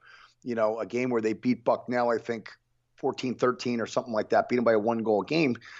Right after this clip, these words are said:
Fairfield's been oddly extremely low scoring. Um, and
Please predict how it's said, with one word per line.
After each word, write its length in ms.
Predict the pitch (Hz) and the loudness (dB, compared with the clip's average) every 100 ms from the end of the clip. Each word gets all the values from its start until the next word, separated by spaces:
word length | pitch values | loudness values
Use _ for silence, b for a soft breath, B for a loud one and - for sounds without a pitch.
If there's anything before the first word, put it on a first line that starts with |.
| B B - | B B -2
Fairfield's 480 | 165 208 220 190 117 | 2 2 2 0 0
been 320 | - 120 107 - - | 0 0 -2 -6 0
oddly 640 | - 156 139 110 101 90 _ _ _ - | 2 2 -4 -6 -8 -12 _ _ _ -18
extremely 760 | 104 - - - 110 175 208 104 | -12 -8 -8 -6 -2 -2 -2 -4
low 340 | 87 98 139 | -4 0 0
scoring. 560 | 147 - 101 165 - - _ _ B B B B - | 0 -4 -4 -4 -4 -10 _ _ B B B B 0
Um, 640 | 110 107 104 101 101 98 _ _ _ - | 4 4 4 2 0 -10 _ _ _ -8
and 720 | 117 117 117 113 113 110 | -4 0 0 -2 -6 -10